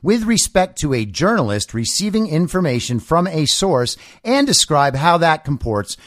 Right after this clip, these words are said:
with the First Amendment protections articulated in Bartnicki versus Vopper. B,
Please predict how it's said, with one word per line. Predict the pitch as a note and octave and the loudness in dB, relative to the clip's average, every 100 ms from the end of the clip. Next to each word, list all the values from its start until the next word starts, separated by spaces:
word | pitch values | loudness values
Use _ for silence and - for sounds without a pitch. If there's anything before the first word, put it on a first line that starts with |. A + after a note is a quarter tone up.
| - | -12
with | A2 F3+ D#3 | 0 0 0
the | |
First | C3 F3+ F#3+ - | -2 2 2 2
Amendment | D#3 D#3 C#3 | 0 0 -4
protections | - A#2 C#3 - - A#2+ A2+ - | -8 -2 -2 -2 -2 -2 -2 -2
articulated | A#2+ - F3 D3+ A#2 G#2+ A#2 | -2 -2 -4 -4 -2 -4 -6
in | C3+ C3+ | -2 -2
Bartnicki | F#2 C3+ D3+ G#2 - A#2+ | 2 2 2 -4 -6 -8
versus | G#2+ F#2+ F#2+ G#2+ | -4 -6 -4 -4
Vopper. | B2+ C3+ - - _ _ _ _ _ _ C#2+ | 2 2 0 -6 _ _ _ _ _ _ -8
B, | A2+ A2+ D2+ | -4 -4 -8